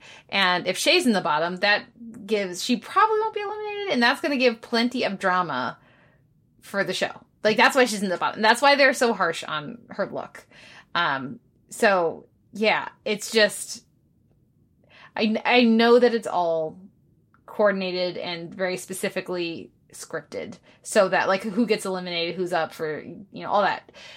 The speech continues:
That's very specifically chosen by the producers in order to make a good show. That's the number one goal, not to award the best queen, but to make the best show. That's their priority. But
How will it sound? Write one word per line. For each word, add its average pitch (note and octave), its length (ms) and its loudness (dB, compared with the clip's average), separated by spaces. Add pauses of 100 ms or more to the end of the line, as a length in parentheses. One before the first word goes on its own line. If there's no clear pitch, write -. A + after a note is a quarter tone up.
(180)
That's F#3+ 280 0
very B3 240 4
specifically B3+ 320 -2
chosen G#3+ 340 0
by G3 160 4
the G3+ 60 -2
producers F#3 500 -4
in - 220 -6
order F#3 220 0
to F#3+ 200 -10
make F#3 240 -4
a F3+ 140 -4
good E3 220 -2
show. - 300 -8 (100)
That's F3 300 -4
the D#3+ 300 -2
number F#3 280 -6
one F#3 180 0
goal, D#3 260 -2
not G3+ 360 0
to G#3+ 400 -4 (200)
award G3 520 0
the F#3+ 60 -2
best - 360 -2
queen, A#3+ 340 2
but G#3 120 -4
to G3 100 -10
make F3 200 -10
the - 60 -6
best E3 300 -6
show. - 220 -6 (640)
That's G3 220 0
their F3+ 120 -2
priority. - 540 -10 (960)
But F3+ 640 -4